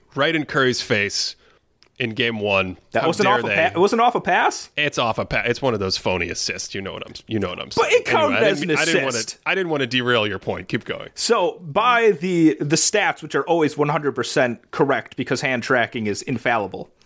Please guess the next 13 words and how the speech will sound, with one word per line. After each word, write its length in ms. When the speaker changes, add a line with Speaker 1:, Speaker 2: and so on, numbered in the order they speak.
Speaker 2:
he, 280
Curry 300
has 160
hit 140
sixteen 500
of 80
them. 220
The 160
other 200
three 280
have 160
a 40
combined 680